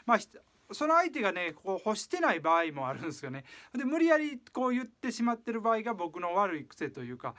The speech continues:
いいものはいいからどんどんどんどん言うと、相手もそれは、えー、受け取れられ、受け取ることができないというか、その時はその、そういう状態じゃない時やと、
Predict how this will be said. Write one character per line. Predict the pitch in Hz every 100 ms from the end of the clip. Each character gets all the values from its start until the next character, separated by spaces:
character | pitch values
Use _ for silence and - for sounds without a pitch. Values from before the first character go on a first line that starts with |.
| - - -
い | 196
い |
も | 214
の | 254 226
は |
い | 175 190 196
い |
か | - 220
ら | 202
ど | 143 185
ん | 202
ど | 165
ん |
ど | 151 185
ん |
ど | 151
ん |
言 | 165
う | 175
と、 | 180
相 | 226 240
手 | - 208
も | 190
そ | -
れ | 240 240
は、 | 226 - - - _
え | 170 175 170
ー、 |
受 | 151 180
け |
取 | 175 196 196
れ |
ら | 214 233
れ、 | 202 -
受 | 170 196 196
け |
取 | 196 214
る | 226
こ | 254
と | 220
が | 165
で | 202
き | 220 247
な | 226
い | 147
と | 139 131
い | 131
う |
か、 | 127 131
そ | -
の | 214
時 | 208 208 170
は | 135
そ | -
の、 | 175 175
そ | 185 190
う |
い | 185
う |
状 | 170 190
態 | 185 151
じ |
ゃ |
な | 123 131
い | 135
時 | 185 -
や | 123
と、 | - 143